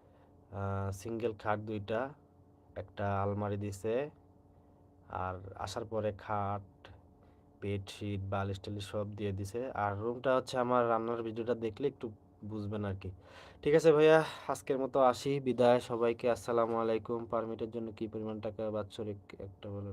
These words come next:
ভাই? পারমিটের জন্য ভাই কোনো টাকা কাটে না, ভ্যা-, শুধু তেরো ডলার ট্যাক্স কাটে,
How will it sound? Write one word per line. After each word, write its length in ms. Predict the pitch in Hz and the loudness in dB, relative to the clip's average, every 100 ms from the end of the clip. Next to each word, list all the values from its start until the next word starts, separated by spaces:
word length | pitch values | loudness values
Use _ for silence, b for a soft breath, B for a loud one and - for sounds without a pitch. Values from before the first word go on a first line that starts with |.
| 98 | -8
ভাই? 140 | 98 98 | -8 -6
পারমিটের 380 | 104 104 107 104 | -8 -10 -10 -12
জন্য 180 | 107 117 | -12 -8
ভাই 140 | 120 | -4
কোনো 240 | - 143 143 | 0 4 4
টাকা 260 | 139 127 | 4 4
কাটে 220 | 123 123 120 | 2 0 2
না, 260 | 127 156 - B B B B 110 | 2 2 -2 B B B B 2
ভ্যা-, 340 | 117 123 110 | 4 4 2
শুধু 400 | - 123 135 135 | -2 2 4 4
তেরো 300 | 127 135 127 | 4 6 8
ডলার 240 | 131 135 131 | 8 6 4
ট্যাক্স 280 | 131 123 - | 4 2 2
কাটে, 280 | - 101 | -4 -2